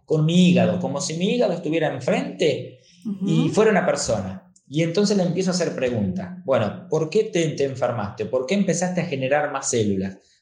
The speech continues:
Speaker 1: ¿Por qué empezaste a funcionar de esa manera?". Y me quedo en silencio.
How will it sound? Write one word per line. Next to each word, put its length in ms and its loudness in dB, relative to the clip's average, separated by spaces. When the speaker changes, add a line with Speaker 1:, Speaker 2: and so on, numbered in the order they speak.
Speaker 1:
¿Por 160 -2
qué 80 0
empezaste 400 2
a 60 0
funcionar 400 -4
de 60 -4
esa 160 -8
manera?". 440 -4
Y 100 -4
me 120 -2
quedo 180 4
en 80 2
silencio. 560 -2